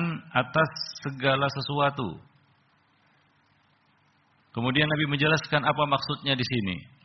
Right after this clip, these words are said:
"Fa idza qataltum fa ahsinul qitlah, wa idza dzabhtum fa ahsinud dzibh, wal yuhidda ahadukum syafratahu wal yurih dzabihatahu."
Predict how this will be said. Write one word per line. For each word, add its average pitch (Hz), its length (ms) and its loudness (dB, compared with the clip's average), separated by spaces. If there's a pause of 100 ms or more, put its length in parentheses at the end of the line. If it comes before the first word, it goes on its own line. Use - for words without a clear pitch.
(140)
"Fa 135 160 -4
idza 139 320 2
qataltum 160 760 2
fa 151 180 6
ahsinul 151 480 -2
qitlah, 120 460 2 (880)
wa 131 160 2
idza 143 320 4
dzabhtum 156 720 4
fa 156 60 6 (100)
ahsinud 147 560 0
dzibh, 139 180 0 (1000)
wal 131 240 6
yuhidda 143 440 4 (120)
ahadukum 139 800 4 (400)
syafratahu 156 1040 4
wal 139 160 2
yurih 160 320 0
dzabihatahu." 127 800 0